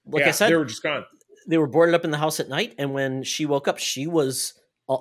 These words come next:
Speaker 1: essentially left for, like, she was passed out. The, the house was destroyed,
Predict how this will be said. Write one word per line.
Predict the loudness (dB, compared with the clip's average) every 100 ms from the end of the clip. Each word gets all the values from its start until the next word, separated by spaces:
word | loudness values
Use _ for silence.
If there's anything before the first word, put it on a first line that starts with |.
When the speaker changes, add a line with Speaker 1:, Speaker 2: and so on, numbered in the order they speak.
| -4
Speaker 1:
essentially | -4 -2 -2 -2 -2
left | -2 -6
for, | -8 -4 -2 -2 -4 -10 _ _ -10
like, | -10
she | -8
was | -8 -6
passed | -4 -4 -2
out. | 0 0 -4 -12 _ _ -2
The, | 0 0
the | -4 -8 -10
house | 0 0 0
was | -4 -8
destroyed, | -10 -6 0 2 2 -2